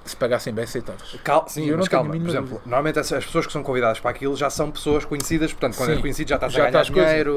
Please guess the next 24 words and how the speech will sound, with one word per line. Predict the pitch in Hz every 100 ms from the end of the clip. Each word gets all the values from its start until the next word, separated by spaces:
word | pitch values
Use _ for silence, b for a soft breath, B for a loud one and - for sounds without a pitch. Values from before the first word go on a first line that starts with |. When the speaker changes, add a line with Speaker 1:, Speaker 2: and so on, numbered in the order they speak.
| 131
Speaker 2:
já | 120
Speaker 1:
Yeah. |
Speaker 2:
estás, | 110 110
já | 110
tens | 113 120
dinheiro | - 135
no |
Speaker 1:
Yeah. | 139
Speaker 2:
bolso, | 170 165
pronto. | 120 92 B B B
E |
Speaker 1:
Yeah. | 131 175
Speaker 2:
nesse | 202 -
caso | 165 165
eu | 175
não |
sei, | 170 196
Speaker 1:
Claro. | - 117 110
Speaker 2:
se | -
agora, | 117 147 156 95
e |
se | 107 120
me |
pagassem, | 120 123 135 - 123